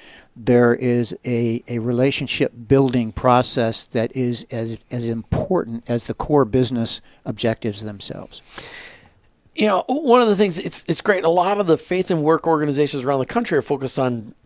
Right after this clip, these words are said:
Speaker 2: leaders. Yet the leaders have some influence, but they,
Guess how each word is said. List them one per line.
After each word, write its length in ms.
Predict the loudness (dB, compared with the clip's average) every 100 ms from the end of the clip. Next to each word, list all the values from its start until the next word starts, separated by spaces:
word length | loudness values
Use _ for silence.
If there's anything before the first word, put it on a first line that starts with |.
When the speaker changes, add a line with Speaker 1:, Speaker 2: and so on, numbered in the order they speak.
| -12
Speaker 2:
leaders. 760 | -6 -4 -2 -4 -4 -8 -10 -16 _ _ _ _ _
Yet 340 | -4 2 2 0 _ _ _ _ _ _ -2
the 120 | -2
leaders 480 | 0 2 4 6 4
have 160 | 2
some 200 | 2 0
influence, 420 | 0 0 0 0 0
but 220 | 0 4
they, 240 | 2 0